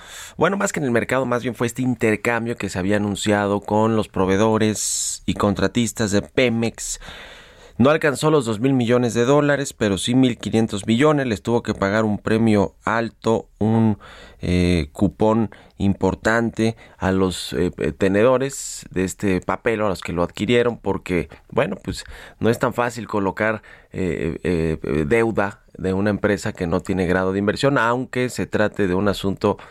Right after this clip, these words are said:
directamente con sus proveedores. Vamos a analizar este tema con Gonzalo Monroy, él es experto en temas del sector energético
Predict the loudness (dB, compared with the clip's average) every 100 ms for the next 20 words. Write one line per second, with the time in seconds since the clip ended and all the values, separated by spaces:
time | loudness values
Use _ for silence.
0 | -4 2 2 2 0 0 0 0 -2 0
1 | 2 6 6 4 2 2 0 0 2 0
2 | 0 -10 -20 -4 -2 0 -2 0 2 2
3 | 0 -2 0 0 0 0 2 0 2 2
4 | 4 2 -2 -2 -4 0 0 0 0 2
5 | 2 2 0 -2 0 0 0 -2 -4 -4
6 | -4 0